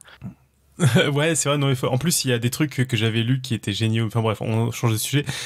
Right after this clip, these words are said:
Mais en fait, dans les règles qui ressemblent, euh, là, t'as une règle sur le, la jalousie. Dans les élections, il y avait une règle sur la non-manipulation. Mais je me demande, en fait, s'il n'y a pas une règle de manipulation dans ton cas aussi, c'est-à-dire de mentir sur ses goûts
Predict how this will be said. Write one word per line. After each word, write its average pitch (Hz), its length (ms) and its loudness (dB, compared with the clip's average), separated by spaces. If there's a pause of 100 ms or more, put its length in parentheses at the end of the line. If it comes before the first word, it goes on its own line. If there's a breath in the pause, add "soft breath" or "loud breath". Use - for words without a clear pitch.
(140)
Mais 127 100 0
en 135 80 2
fait, 143 220 -2
dans 139 100 0
les 139 80 2
règles 170 180 0
qui 147 120 0
ressemblent, 160 420 0
euh, 113 560 2
là, 139 180 0
t'as 143 200 0
une 117 120 2
règle 123 360 0
sur 113 260 -4
le, 101 320 -2 (300)
la 117 160 0
jalousie. 139 680 0
Dans 123 200 0
les 117 180 2
élections, 131 260 0
il 151 60 0
y 135 40 4
avait 117 120 2
une 117 80 2
règle 131 180 0
sur 127 220 0
la 110 100 2
non-manipulation. 123 1000 0 (400 loud breath)
Mais 135 140 0
je 127 100 -2
me 147 60 2
demande, 185 220 2
en 147 60 2
fait, 156 180 0
s'il - 180 0
n'y 120 60 2
a 113 80 0
pas 156 100 0
une 147 80 0
règle 139 160 0
de 127 60 4
manipulation 123 640 0
dans 123 120 2
ton 127 140 0
cas 139 180 0
aussi, 131 240 0
c'est-à-dire 117 300 0
de 120 100 0
mentir 135 640 0
sur 127 200 -2
ses 120 180 0
goûts 143 280 0